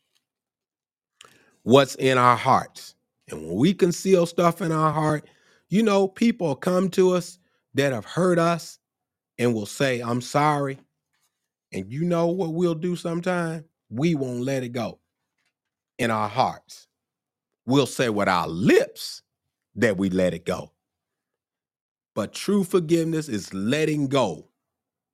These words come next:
from the heart, this heart. Hmm? Some people say, "I forgive you, but I never forget what you done to me." Glory. And we gotta take a look at what forgiveness really means.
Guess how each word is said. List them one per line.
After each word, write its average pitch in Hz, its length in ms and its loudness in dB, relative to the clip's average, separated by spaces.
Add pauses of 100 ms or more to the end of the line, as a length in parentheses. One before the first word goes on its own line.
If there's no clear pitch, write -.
(380)
from 104 320 0
the 85 100 -6
heart, - 380 -4 (500)
this 123 260 -2
heart. 82 280 -10 (540)
Hmm? 165 180 0 (540)
Some 113 260 -2
people 120 260 -4
say, 135 120 -4
"I 127 120 -2
forgive 127 540 -4
you, 151 160 0 (240)
but 120 140 0
I 147 240 2
never 156 400 0
forget 156 560 -4
what 113 180 -8
you 107 80 -4
done 92 300 -6
to 85 180 -8
me." - 180 -20 (580)
Glory. 262 440 2 (1800)
And 80 140 -16
we 127 400 2
gotta 139 240 -2
take 135 260 0
a 120 40 -4
look 147 440 2 (880)
at 131 180 4
what 139 200 0
forgiveness 127 540 0
really 127 240 0
means. 120 600 -2